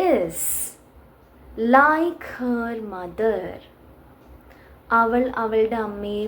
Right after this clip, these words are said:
പോലെ ആണ്. She is, ഇനി നമ്മൾ പോലെ എന്ന് പറയുകയാണ്,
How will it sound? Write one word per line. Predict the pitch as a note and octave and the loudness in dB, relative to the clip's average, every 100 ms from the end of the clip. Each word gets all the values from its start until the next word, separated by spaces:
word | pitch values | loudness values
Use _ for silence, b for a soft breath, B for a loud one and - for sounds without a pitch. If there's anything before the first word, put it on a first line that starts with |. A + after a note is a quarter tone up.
| G#3+ | -8
പോലെ | G#3+ G3+ G3+ G3+ E4+ A#4+ - - | -8 -8 -6 -4 -4 -6 -12 -6
ആണ്. | A#3 G#3 F3 F3+ - - - - - - - - - - - - - - - - - - | -4 -2 -6 -12 -20 -20 -20 -20 -20 -20 -20 -20 -20 -20 -20 -20 -20 -20 -20 -20 -20 -12
She | - - A3+ A3 A3 - - C4 | -8 -4 -2 -2 -6 -10 -4 -2
is, | A#4+ - - - - - | 0 -2 -4 -6 -14 -18
ഇനി | G3 G#3 G4+ C5+ - | -10 -4 -4 -6 -10
നമ്മൾ | A3 A3 B3 B3+ | -6 -2 -2 2
പോലെ | B3 A3+ A#3 C4+ | 8 10 10 6
എന്ന് | D4+ D4+ D4+ | 2 0 -2
പറയുകയാണ്, | D4 C4+ B3+ B3+ B3 C4 A#3+ A#3 | 0 0 0 -4 -2 0 0 -2